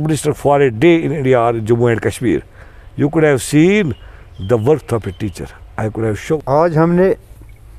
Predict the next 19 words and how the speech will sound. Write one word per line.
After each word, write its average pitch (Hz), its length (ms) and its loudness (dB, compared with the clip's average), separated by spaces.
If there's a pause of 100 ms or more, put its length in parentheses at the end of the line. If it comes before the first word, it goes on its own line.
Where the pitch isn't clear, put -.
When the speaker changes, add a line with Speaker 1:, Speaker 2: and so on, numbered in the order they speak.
(200)
Speaker 2:
इस 160 160 0
मुलाकात 160 500 2
के 185 140 0
program 147 440 2
में 160 160 0
दावत 139 240 2
दी 156 120 -2
है 131 240 2 (1800)
एजाज 143 400 2
अहमद 147 560 -4
मसूदी 135 480 -4
को, 190 260 -4 (1700)
जो 135 340 2
एक 151 340 0 (1500)
educationist 143 840 0
है, 135 200 2 (840)
माहिर 139 480 2
तालीम 143 460 2
है 160 200 -2